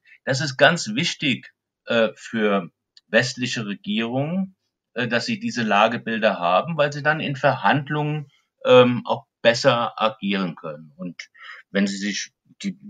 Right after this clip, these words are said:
jüngsten oder die letzten Vorfälle so überlegen, wie ist denn das eigentlich in Afghanistan? Mit wem kann man den Friedensprozess verhandeln bei den Taliban? Äh, ist dieser Kommandeur, der sich dort anbietet, ist das der richtige Verhandlungspartner oder muss man einen anderen wählen?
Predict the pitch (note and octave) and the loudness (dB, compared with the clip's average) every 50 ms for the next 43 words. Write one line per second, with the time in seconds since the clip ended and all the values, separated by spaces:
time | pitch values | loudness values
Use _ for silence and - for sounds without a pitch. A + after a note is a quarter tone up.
0 | F#2+ - A2 B2 C3+ C3 - - A#2+ A2 G#2+ G#2 G2+ F#2+ F#2 - - - - F2 | -4 2 4 4 4 4 2 0 2 2 2 2 0 -2 -4 -6 -4 -2 -2 -2
1 | F2 F2 F2 G3 - - - - G#2+ - - B2 A#2+ A#2+ - B2+ B2 A#2+ A2+ G#2+ | -2 0 2 2 2 2 -2 -6 -6 -4 -2 -2 -2 0 0 0 0 0 -2 -4
2 | - G#2+ G#2 G2+ F#2+ E2+ F#2 F#2+ F#2+ F#2+ G#2 B2+ C3+ C3+ C3+ B2 G#2 F#2+ A2 A2+ | -6 -6 -6 -8 -8 -10 -8 -6 -4 -2 0 0 0 0 0 -2 -2 -2 -6 -6
3 | - - A#2+ - - - A2+ A2 A2+ A2 - - G#2+ G#2+ G#2+ - G#2 - - - | -6 -6 -8 -8 -6 -4 -4 -2 -2 -4 -4 -4 -6 -6 -6 -8 -12 -14 -10 -6
4 | A#2+ A#2+ - - A2 - - G2+ G2 G#2+ A#2 B2+ C3 B2+ - - A#2+ A2+ A2 A2 | -6 -4 -4 -6 -6 -4 -4 -2 0 2 2 2 0 -2 -2 -2 0 2 2 2
5 | G#2+ G#2+ G#2 - A2+ A#2 A#2+ B2 B2 - A2+ A2 A2 G#2+ G#2+ G#2+ G#2 G2+ - _ | 2 0 -2 -2 -2 -2 -2 -2 -2 -2 -2 0 2 2 2 2 0 -4 -8 _
6 | _ _ _ _ _ - C3 B2 A2+ G2+ - - - F2+ G#2 B2 C3 C3 C#3 B2 | _ _ _ _ _ 0 0 0 0 0 -6 -10 -8 -4 0 2 4 4 4 2
7 | - - - G#2+ G#2 - - A#2 G#2+ G#2 - - - G#2+ F#2+ F2 F#2 G2 G2+ G2 | 2 -2 -8 -10 -10 -4 0 0 0 0 -2 -4 -4 -4 -2 0 0 0 0 0
8 | G2 G2 F#2 E2+ F#2+ F#2 F2 F#2 F#2 F2+ - - F#2 F2+ F#2 F#2 F2 E2 F#2 F2+ | -2 -4 -2 0 2 2 2 0 -2 -6 -4 -4 -4 -2 -2 -4 -2 0 2 2
9 | F2+ F2+ F#2 F#2 F2+ - _ _ _ _ _ _ _ _ _ - G#2+ G#2+ G2+ F#2+ | 4 2 2 -2 -4 -8 _ _ _ _ _ _ _ _ _ -6 -4 -4 -4 -4
10 | - - - - - _ _ _ - A#2+ - - - C3+ C3 C3 - A#2+ - - | -8 -12 -16 -20 -20 _ _ _ -12 -12 -10 -6 -4 -2 0 0 0 0 -2 -2
11 | A2+ A2 A2 G#2+ G#2+ G2 - G2+ G#2+ A#2 B2+ C3 B2+ A#2 G#2 F#2+ G#2 G2 - - | 0 2 2 2 2 0 -2 -2 6 8 8 8 8 6 0 0 -2 -4 -6 0
12 | A2+ A2 A2+ A#2 - - F#2 G2 A2+ B2+ C3+ C3 B2+ B2 A#2+ A#2+ A#2 - - A#2+ | 2 2 2 2 0 -2 0 0 2 2 2 2 0 -2 -4 -4 -4 -4 -4 -6
13 | A2 G2 - - - - - A2 G#2 - - F#3 F3+ - - B2 C3 C3 - C3 | -6 -6 -8 -12 -6 -2 -2 -2 -2 0 0 2 2 2 2 0 0 0 -2 -4
14 | B2+ B2+ B2 B2+ - A2+ G#2+ A2 A#2 A2+ G2+ G2+ A2 G#2+ - _ - G#2+ G2 G2+ | -4 -4 -4 -2 -2 -2 -2 -2 -2 -4 -6 -8 -10 -10 -10 _ 0 2 2 2
15 | G2+ - G2+ F#2+ F2 F2 F2 F2+ E2+ F2 G2 F#2+ - - G2+ F2 - E2+ F2 E2+ | 0 0 -2 -2 -2 0 -2 -2 -2 -4 -6 -6 -6 -6 -6 -4 -4 -4 -6 -6
16 | C#2 - G2+ A2 A#2+ A#2+ A2+ A2 A2 G2+ G2+ G2+ F#2+ F#2 F#2 F#2+ F#2+ - | -8 -8 -6 -4 -2 0 -2 -2 -2 -2 0 0 2 2 0 -2 -4 -8